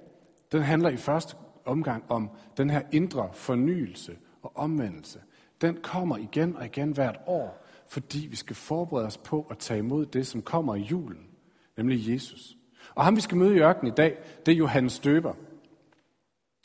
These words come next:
Johannes Døber var blevet sendt forud for Jesus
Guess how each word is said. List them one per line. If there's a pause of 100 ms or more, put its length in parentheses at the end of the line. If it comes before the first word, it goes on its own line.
(300)
Johannes
Døber
var
blevet
sendt
forud
for
Jesus